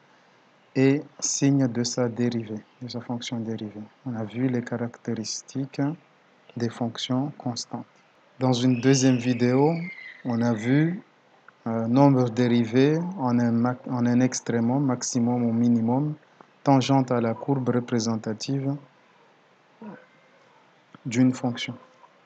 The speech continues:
Si tu n'as pas encore vu ces vidéos, je t'invite à aller les regarder en cliquant sur le lien qui s'affiche en haut à droite.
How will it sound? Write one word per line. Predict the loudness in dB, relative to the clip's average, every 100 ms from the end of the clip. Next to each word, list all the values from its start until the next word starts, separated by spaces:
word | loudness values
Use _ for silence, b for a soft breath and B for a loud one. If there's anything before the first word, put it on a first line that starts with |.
| _ _ _ _ -20 _ _
Si | -6 -4
tu | 2
n'as | 4
pas | 4 4
encore | 4 2 0
vu | 0
ces | -4 0 -2
vidéos, | -2 -2 0 0 -2
je | -4
t'invite | -2 -2 -2 -4 -2
à | -4
aller | -2 -2 -4 -6
les | -4 -2
regarder | -2 -2 -4 -6 -2 0 0 -4 -4
en | -4
cliquant | -4 -6 -4 -4 -4
sur | -4 -6
le | -2 -2
lien | 0 -2 -2
qui | -4
s'affiche | -6 -6 -6 -6 -4 -4
en | -2
haut | -2
à | -4
droite. | -6 -12 -14